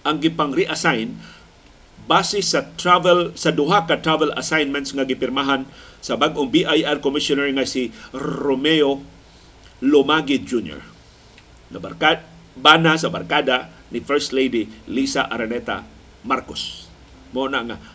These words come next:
hangtod karon wa gyud tang kadungog ni Lumagi na ningil sa mga Marcos, at dako kay nilang utang na two hundred three point eight billion pesos sa estate tax. Managinot na tagkiha sa gagmayng mga magbubuhis,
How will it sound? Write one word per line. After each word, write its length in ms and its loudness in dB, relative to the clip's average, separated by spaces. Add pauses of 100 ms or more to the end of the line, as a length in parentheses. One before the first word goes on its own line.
hangtod 400 0
karon 320 4
wa 80 2
gyud 240 -2
tang 160 -2
kadungog 400 0
ni 80 0
Lumagi 480 0
na 160 -6
ningil 360 2 (360)
sa 160 -6
mga 240 -2
Marcos, 400 -2
at 160 -2
dako 240 0
kay 160 -2
nilang 320 -4
utang 320 -2 (360)
na 360 -4 (360)
two 160 4
hundred 240 2
three 160 2
point 320 0
eight 160 -4 (160)
billion 320 4
pesos 480 -2 (160)
sa 240 -6
estate 400 -4
tax. 400 -12 (320)
Managinot 480 4
na 140 -6
tagkiha 420 4
sa 160 -2
gagmayng 400 -2
mga 320 -2
magbubuhis, 720 2